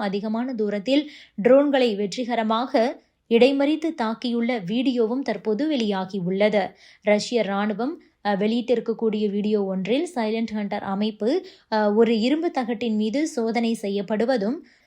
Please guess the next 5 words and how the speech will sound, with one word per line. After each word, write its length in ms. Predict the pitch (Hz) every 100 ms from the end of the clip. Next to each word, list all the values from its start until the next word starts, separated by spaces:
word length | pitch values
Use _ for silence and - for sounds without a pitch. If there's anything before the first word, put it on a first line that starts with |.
| _
உக்ரைன் 380 | 233 247 311 294
ட்ரோன்கள் 380 | 247 233 240 262
சுட்டு 360 | 285 285 226 294
வீழ்த்தப்படுவதும் 800 | 226 277 285 285 240 214 226 320
பதிவாகியுள்ளது. 800 | 269 220 202 185 190 185 202 190